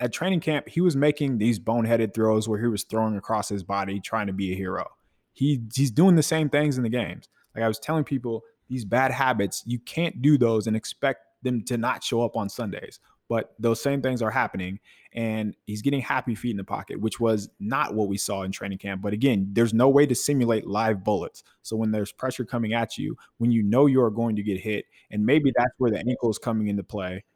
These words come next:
where he has happy feet. His feet and eyes are just not married at all, and it is killing his accuracy. Like, he is missing bad. Um, I, so when I'm looking at these throws, he had seven targets, or sorry, he had, um,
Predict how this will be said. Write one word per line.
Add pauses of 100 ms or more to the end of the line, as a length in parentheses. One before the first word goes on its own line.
(200)
where (180)
he
has
happy
feet.
His
feet
and
eyes
are
just
not
married
at
all, (260)
and
it
is (180)
killing
his
accuracy.
Like,
he
is
missing
bad. (260)
Um,
I,
so
when
I'm
looking
at
these
throws, (280)
he
had (120)
seven
targets,
or
sorry, (380)
he
had,
um,